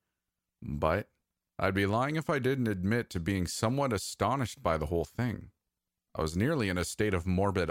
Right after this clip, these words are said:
awe. I looked at the female hunter, expecting her to be absolutely fuming. Instead,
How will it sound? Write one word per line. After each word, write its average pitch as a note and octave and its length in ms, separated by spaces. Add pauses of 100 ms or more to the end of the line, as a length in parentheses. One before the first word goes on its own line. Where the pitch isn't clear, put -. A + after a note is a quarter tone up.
awe. G2+ 420 (1000)
I - 80
looked C3 240
at C3+ 60
the G#2+ 80
female G#2 400
hunter, A#2 520 (160)
expecting F#2 640
her B2 180
to A2+ 80
be F#2 140
absolutely G2 600
fuming. B2 580 (1080)
Instead, A#2 580